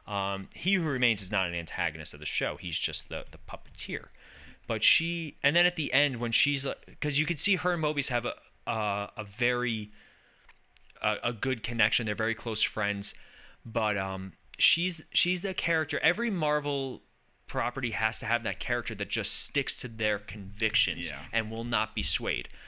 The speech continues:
Speaker 1: Captain America is a great example of having that altruistic side to him. She believes that what she's doing is right, and even worse,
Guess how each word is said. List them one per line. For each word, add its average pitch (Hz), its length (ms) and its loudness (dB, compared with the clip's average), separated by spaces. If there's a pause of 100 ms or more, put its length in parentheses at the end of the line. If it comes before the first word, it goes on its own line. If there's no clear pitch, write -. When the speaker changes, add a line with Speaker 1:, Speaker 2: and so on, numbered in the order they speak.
(200)
Speaker 1:
Captain 208 340 0
America 196 380 -2
is 131 100 -2
a 123 60 -4
great 135 260 -2
example 135 640 -2
of 110 600 -4 (240)
having 131 260 2
that 110 140 2 (100)
altruistic 127 720 0
side 82 340 -2
to 78 180 -4
him. 58 160 -12 (720)
She - 340 4
believes 208 440 -2
that 98 80 0
what - 120 -2
she's - 180 2
doing 139 240 -2
is 107 120 0
right, 151 300 2
and 143 200 -2
even 214 480 -2
worse, 226 520 0